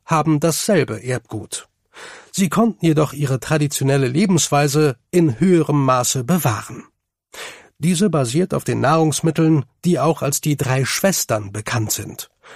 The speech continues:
Mais, Bohnen und Kürbisse. Dieselben Gene, aber etwa fünfmal weniger Diabetes und Fettleibigkeit.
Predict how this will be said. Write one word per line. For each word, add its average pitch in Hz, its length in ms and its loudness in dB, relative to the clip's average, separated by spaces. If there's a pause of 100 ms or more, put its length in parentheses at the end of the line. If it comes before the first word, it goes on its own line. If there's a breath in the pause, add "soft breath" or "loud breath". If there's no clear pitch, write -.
(220 loud breath)
Mais, 165 600 0 (260)
Bohnen 143 460 2 (140)
und 185 280 -2
Kürbisse. 104 580 -4 (1000 loud breath)
Dieselben 147 540 0
Gene, 160 500 4 (240)
aber 156 300 0
etwa 160 320 0
fünfmal 147 680 0
weniger 151 380 2
Diabetes 139 720 -2
und 180 220 0
Fettleibigkeit. - 1000 -6